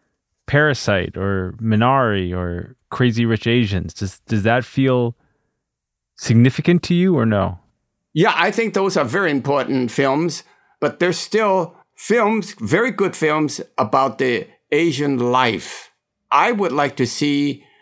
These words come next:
Speaker 2: the Asian actors get into the mainstream movies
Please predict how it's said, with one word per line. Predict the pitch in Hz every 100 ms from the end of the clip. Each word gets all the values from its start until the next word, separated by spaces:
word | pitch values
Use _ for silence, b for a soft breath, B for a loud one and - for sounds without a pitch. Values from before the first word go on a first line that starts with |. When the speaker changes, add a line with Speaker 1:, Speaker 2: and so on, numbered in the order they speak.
| b b -
Speaker 2:
the | 131 151
Asian | 185 165 170
actors | - 143 151 - 143 -
get | 143 -
into | 139 139 - 139
the | - 117
mainstream | 127 156 202 196 - 147 147 143 135 - b
movies | 123 156 160 127 127 117 -